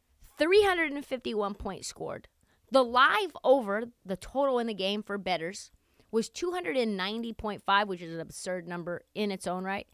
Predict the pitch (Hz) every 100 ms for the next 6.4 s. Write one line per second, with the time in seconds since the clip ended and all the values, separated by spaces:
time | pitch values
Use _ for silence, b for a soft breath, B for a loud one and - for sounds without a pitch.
0 | _ _ _ _ _ _ _ _ _ _
1 | _ _ _ - 247 - 233 233 240 262
2 | 277 247 - 247 233 - 208 220 262 _
3 | b b _ 240 - - 349 415 392 330
4 | 302 302 320 330 320 262 - 277 349 320
5 | 294 262 247 208 - 220 196 - 190 180
6 | - 175 160